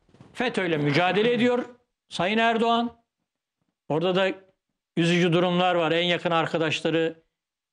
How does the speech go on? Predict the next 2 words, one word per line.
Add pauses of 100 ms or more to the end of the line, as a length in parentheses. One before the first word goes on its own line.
(180)
bu (1500)
Erdoğan'ın